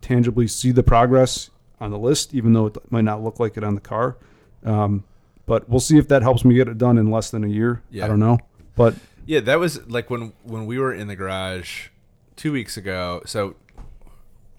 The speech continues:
Speaker 2: long ago, driving the nine eleven, I did some, uh, I would say light off-roading. Uh,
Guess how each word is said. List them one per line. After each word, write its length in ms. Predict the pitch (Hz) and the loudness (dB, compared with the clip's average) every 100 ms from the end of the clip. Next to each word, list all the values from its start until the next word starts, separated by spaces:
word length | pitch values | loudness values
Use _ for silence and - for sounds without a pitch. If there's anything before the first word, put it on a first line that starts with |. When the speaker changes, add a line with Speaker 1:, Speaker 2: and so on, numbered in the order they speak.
| - | -20
Speaker 2:
long 380 | 78 110 131 123 | -16 -4 -2 -2
ago, 260 | 95 92 | -6 -8
driving 240 | 85 92 92 | -8 -10 -10
the 60 | |
nine 140 | 90 90 | -10 -10
eleven, 380 | 90 85 87 82 | -10 -12 -12 -14
I 80 | |
did 220 | 82 104 95 | -14 -14 -12
some, 460 | - 92 87 82 _ _ _ - | -14 -14 -14 -18 _ _ _ -14
uh, 360 | 92 90 87 - - _ _ | -12 -10 -12 -14 -20 _ _
I 60 | - | -16
would 200 | 123 - | -16 -12
say 280 | - 135 101 | -4 -4 -4
light 760 | 95 90 87 90 90 104 110 - | -10 -14 -14 -10 -8 -8 -10 -10
off-roading. 1000 | 98 101 98 98 101 120 120 120 120 113 _ _ _ - | -6 -6 -6 -8 -8 -8 -10 -12 -14 -18 _ _ _ -12
Uh, 720 | 92 90 87 85 85 80 | -10 -8 -8 -10 -10 -12